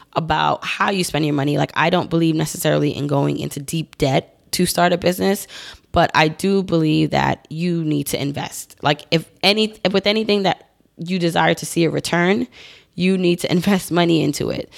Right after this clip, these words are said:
So whether that's the market, like, if you're not, if you don't have skin in the game, if you don't have money in the market, you won't make a return. And it's the same thing with your business. So I thought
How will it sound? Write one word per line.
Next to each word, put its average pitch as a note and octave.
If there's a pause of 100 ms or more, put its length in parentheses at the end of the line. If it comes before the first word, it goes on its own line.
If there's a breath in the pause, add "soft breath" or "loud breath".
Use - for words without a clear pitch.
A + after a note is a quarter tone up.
(220 loud breath)
So E3
whether D#3+
that's E3
the -
market, C#3+
like, -
if D#3
you're C#3+
not, D#3
if D#3
you D#3+
don't E3
have E3+
skin -
in E3+
the E3
game, D3+
if C#3+
you D#3
don't D#3
have D#3
money D#3
in F3+
the F#3+
market, D3+
you D3+
won't D3
make C#3+
a D3+
return. D#3
And D3+
it's D#3+
the D3+
same D#3+
thing D3
with C#3+
your C#3
business. C3+ (480 loud breath)
So F3+
I -
thought F3